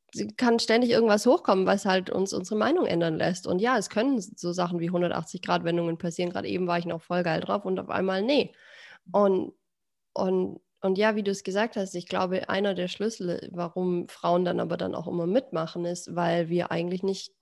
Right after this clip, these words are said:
wirklich gelernt haben, auf unseren Körper zu hören oder wertzuschätzen, was unser Körper zu sagen hat, sondern eher das Gegenteil.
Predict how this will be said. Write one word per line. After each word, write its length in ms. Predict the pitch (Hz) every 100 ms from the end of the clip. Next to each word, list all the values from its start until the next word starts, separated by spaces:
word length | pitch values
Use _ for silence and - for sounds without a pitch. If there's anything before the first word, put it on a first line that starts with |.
| -
wirklich 320 | 185 190 180
gelernt 340 | 165 165 175
haben, 220 | 196 175 156
auf 200 | 170 170
unseren 300 | 180 165 160
Körper 340 | 208 247 -
zu 160 | - 170
hören 200 | 160 160
oder 300 | 165 160 156
wertzuschätzen, 680 | 175 175 - 175 165 - 160
was 160 | 165
unser 220 | 160 160
Körper 340 | 160 170 165 -
zu 100 | -
sagen 320 | 170 185 226
hat, 180 | 170 -
sondern 220 | - 165 -
eher 240 | 196 254
das 180 | 220 -
Gegenteil. 560 | 220 202 185 156 170